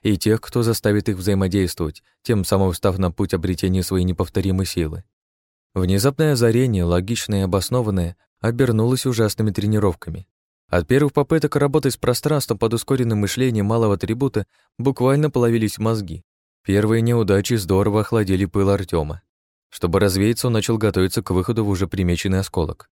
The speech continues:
Тот самый со статусом проблемный. Впервые обнаружил его в базах в одно время с осколком нежити.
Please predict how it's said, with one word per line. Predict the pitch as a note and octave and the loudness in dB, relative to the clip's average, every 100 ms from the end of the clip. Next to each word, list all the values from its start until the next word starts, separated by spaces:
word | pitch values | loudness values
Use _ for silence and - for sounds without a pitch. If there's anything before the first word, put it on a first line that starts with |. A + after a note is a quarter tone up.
| _ _ - | _ _ -2
Тот | C#3+ | 0
самый | - D3 F2+ | 2 2 2
со | - | -2
статусом | G2+ G#2+ F#2+ - F2+ | 0 0 0 -2 -2
проблемный. | A#2 A2+ F2+ D2 E2 _ _ _ _ _ _ | -2 0 -2 -4 -10 _ _ _ _ _ _
Впервые | F#2+ G#2 C#3 | 0 4 2
обнаружил | A#2+ B2+ C3+ B2 B2+ | 2 2 2 2 4
его | B2 | 2
в | A2 | 2
базах | G2 C3+ A2 - | 0 0 0 0
в | |
одно | G#2 G2+ | -2 0
время | A2 A2+ G#2+ | -2 0 0
с | F2+ | 0
осколком | G2+ - G#2+ G#2+ | -2 -2 -2 -2
нежити. | G#2 D#2+ D2+ - | 0 -2 -4 -10